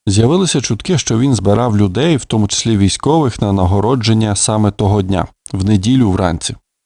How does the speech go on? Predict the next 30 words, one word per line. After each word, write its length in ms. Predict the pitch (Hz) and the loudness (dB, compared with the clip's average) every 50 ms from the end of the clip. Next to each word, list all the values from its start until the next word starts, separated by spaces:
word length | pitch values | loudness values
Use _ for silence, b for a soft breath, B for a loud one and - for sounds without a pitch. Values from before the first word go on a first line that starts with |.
| _ _ - | _ _ -4
Придворна 680 | - 107 120 110 101 131 170 185 175 165 165 160 143 | -2 0 2 2 2 2 2 2 2 0 0 0 0
спеціалістка 760 | - - - 120 - - 135 123 131 143 147 - - - 123 110 | -2 -2 -4 -4 -2 0 0 0 2 0 0 -2 -2 -4 -4 -4
по 180 | - - 117 | 0 0 -2
брехні 680 | 107 113 117 107 - - 139 143 160 170 - 104 110 107 | 0 0 -2 -2 -2 -2 -2 0 0 0 0 0 0 0
і 60 | 101 | 0
сміттю 640 | 92 - - 113 113 101 - - - 135 156 165 151 | 0 -2 0 2 0 0 0 0 0 0 2 2 2
Мар'яна 520 | 127 110 104 107 110 113 117 113 107 101 | 2 2 2 2 2 0 0 0 0 0
Безугла 600 | 95 98 98 85 98 120 151 156 135 135 131 127 117 | 0 0 -2 -2 0 0 0 0 0 0 -2 0 0
намагалася 640 | 110 104 101 98 104 117 113 110 101 - 107 95 | 0 0 2 2 2 2 0 0 -2 -2 -2 -2
своїми 340 | - - 113 107 104 104 101 | -2 -2 -2 0 0 0 0
дописами 540 | 95 113 110 107 101 - - 113 104 104 95 | 0 0 0 0 0 -2 0 0 0 0 0
звинуватити 680 | 87 92 101 101 101 107 110 101 - - 101 - 92 | 0 0 0 0 0 0 -2 -2 -4 -6 -4 -4 -4
в 60 | - | -4
цьому 300 | - - 110 101 92 90 | -2 -2 0 2 2 0
військових, 840 | 85 92 95 92 - - - 165 180 185 160 139 127 110 - - _ _ - | 2 2 2 0 0 -2 -2 0 2 2 2 0 0 -2 -4 -8 _ _ -4
навіть 260 | 113 117 104 90 - | -2 -2 -2 -2 -2
Сирського. 840 | - - - 151 170 160 123 - - - 127 113 104 113 110 98 98 - _ _ _ - | -4 -2 0 0 0 0 -2 -4 -2 -2 0 0 2 2 0 0 -2 -6 _ _ _ -6
Але 220 | 107 113 113 110 | -4 -2 0 0
все 280 | 107 - - 180 185 185 | 0 -2 0 0 0 0
ж 360 | 160 - - - - - - _ - | 0 0 -2 -2 -4 -4 -6 _ -6
Зеленський 680 | - 101 104 120 131 175 214 233 208 - - - 220 196 | -4 -2 0 0 0 0 0 0 -2 -4 -2 -2 0 0
вирішив 480 | 131 135 170 196 185 160 - 175 156 | 2 2 2 2 0 0 0 0 0
звільнити 580 | 113 98 98 139 185 180 156 131 107 92 - 104 | 2 2 2 2 2 2 2 0 -2 -2 -2 0
генерала 520 | 95 107 107 110 117 110 101 92 87 85 - | 0 2 2 2 0 0 0 0 -2 -2 -2
Артюха 500 | 147 165 175 165 - - 151 - - 135 | -2 -2 -2 -2 -2 -4 -4 -4 -2 -4
з 60 | - | -4
посади 440 | - - - - - 127 113 107 107 | -4 -4 -6 -4 -2 -2 -2 0 0
голови 360 | 95 104 120 120 120 113 107 | 0 2 2 2 2 2 0
Сумської 600 | 101 - - 113 107 - - - 117 98 90 90 | 0 0 0 0 -2 -2 -2 -2 -2 0 2 0
ова 480 | - - 101 98 98 117 151 180 190 190 | 0 0 -2 -2 -2 0 -2 -2 -2 -4